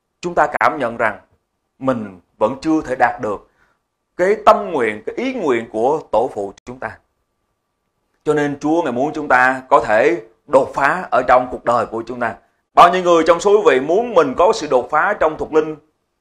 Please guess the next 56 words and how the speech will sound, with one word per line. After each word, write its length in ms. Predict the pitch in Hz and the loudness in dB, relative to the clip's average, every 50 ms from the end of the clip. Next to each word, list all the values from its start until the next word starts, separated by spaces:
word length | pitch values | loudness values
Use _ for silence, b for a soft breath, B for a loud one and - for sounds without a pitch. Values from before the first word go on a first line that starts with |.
| _ _ _ _ _ _ _ _ _ _ - | _ _ _ _ _ _ _ _ _ _ 2
và 120 | 127 123 123 | 2 2 2
thay 140 | - 196 156 | 2 2 4
đổi 120 | 175 190 | 4 4
cuộc 80 | 175 160 | 4 6
đời 160 | 165 147 143 147 | 4 4 4 4
của 60 | 156 | 0
mình 120 | 160 143 | -4 -2
sau 120 | 147 165 156 | 0 0 0
này 140 | 147 131 | 0 0
không 180 | 123 147 151 151 | 0 0 0 0
ạ? 140 | 127 101 - - _ _ _ _ _ - - - - _ _ _ - - _ _ _ _ - - | 0 -2 -4 -8 _ _ _ _ _ -20 -20 -20 -20 _ _ _ -20 -20 _ _ _ _ -6 -2
Amen. 420 | 135 143 165 180 208 233 - - - - - - _ - - - - | -2 2 4 6 6 6 4 2 -4 -12 -16 -18 _ -18 -10 0 4
Cảm 160 | - 156 202 220 | 4 6 6 6
ơn 120 | 214 202 | 4 4
Chúa. 260 | - 202 226 247 247 - | 6 8 8 8 8 6
Tôi 100 | - 170 - | 4 6 6
công 140 | 165 170 | 6 8
bố 160 | 170 175 - - | 8 8 8 8
rằng 140 | 185 143 | 6 6
lời 160 | 139 143 143 143 | 8 8 8 8
của 160 | 135 147 143 | 6 2 2
Chúa 140 | - 170 185 | 4 2 4
sẽ 120 | 185 170 | 4 2
được 100 | 143 - | -2 0
ứng 160 | - 190 233 220 | 0 -2 0 2
nghiệm 220 | 170 143 131 131 | 2 2 2 2
trên 100 | 143 139 | -2 -2
đời 100 | 127 120 | -2 -2
sống 220 | 117 131 135 156 147 | -4 -4 -6 -6 -4
của 80 | 143 | -6
quý 140 | 139 143 151 147 | -6 -6 -6 -4
bà 180 | 139 123 113 107 | -2 -2 -2 -2
chị 120 | 104 117 | -4 -6
em 100 | 113 113 | -6 -6
buổi 100 | 113 113 | -6 -8
sáng 220 | 117 - 135 123 127 | -4 -4 -4 -2 -2
nay. 480 | 127 120 110 101 - - - - - - - - - - _ _ _ _ _ _ _ _ _ _ - | -2 -4 -4 -4 -8 -10 -12 -12 -14 -16 -18 -18 -18 -20 _ _ _ _ _ _ _ _ _ _ -6
À, 100 | 117 120 | -6 -2
người 180 | 139 147 147 151 | 2 2 4 4
thế 80 | 202 | 4
gian 240 | 208 190 190 180 175 | 6 6 6 6 6
người 100 | 165 151 | 4 4
ta 80 | 156 160 | 4 6
nói 120 | 180 202 | 6 6
rằng 140 | 196 165 147 | 4 4 4
là 120 | 147 139 | 4 4
không 240 | 139 180 202 196 185 | 4 4 2 2 4
ai 140 | 165 185 185 | 2 2 6
giàu 220 | 165 151 139 131 123 | 6 8 6 8 8
bả 120 | 139 160 | 6 4
họ 260 | 156 135 113 117 120 | 6 6 4 4 4
mà 120 | 120 113 107 | 4 0 -2
khó 280 | - 131 160 196 240 | 0 2 4 4 4
ba 160 | 247 160 151 | 4 2 2
đời 200 | 135 123 113 101 | 2 0 0 0
cả. 260 | 95 101 101 107 135 | 0 0 -2 -2 -2